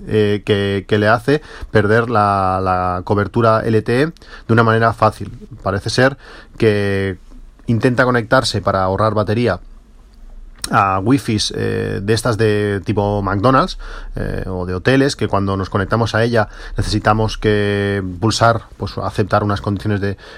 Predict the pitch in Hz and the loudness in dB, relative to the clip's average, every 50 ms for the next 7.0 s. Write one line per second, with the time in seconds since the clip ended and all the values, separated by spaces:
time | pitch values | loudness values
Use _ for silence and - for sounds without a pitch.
0 | - - - 101 101 104 - 120 107 - 104 95 107 131 139 - 131 127 131 131 | -16 -6 -2 0 0 0 0 -2 -2 -2 -2 0 0 0 0 0 0 2 2 2
1 | 131 120 107 101 98 95 98 95 92 90 107 - - - - - - - 117 117 | 2 2 2 0 -2 -4 -4 -6 -6 -6 -8 -10 -12 -12 -12 -10 -8 -4 0 2
2 | 113 110 113 - - 107 110 107 117 117 104 107 104 98 110 113 110 104 92 - | 2 2 2 2 0 0 -2 0 0 2 2 2 2 2 2 2 2 0 -2 -4
3 | - - - - - - 107 98 95 - - - - - - - - - 104 101 | -10 -14 -14 -14 -12 -10 -8 -8 -8 -8 -8 -8 -10 -10 -10 -4 0 2 2 4
4 | 104 117 117 113 117 110 107 110 123 131 113 101 95 - 107 101 104 104 - - | 4 4 4 4 4 2 2 2 2 2 0 0 0 0 0 0 0 0 0 0
5 | 107 107 101 - 110 107 104 104 104 98 95 95 101 98 95 107 107 107 107 - | 0 0 2 2 2 0 2 0 0 -2 -2 -2 -2 0 0 2 2 2 2 2
6 | 123 120 110 - - 104 98 95 - 107 104 101 101 104 107 117 131 131 - 175 | 2 0 0 -2 -4 -4 -4 -2 0 0 0 0 0 0 2 2 2 2 0 -2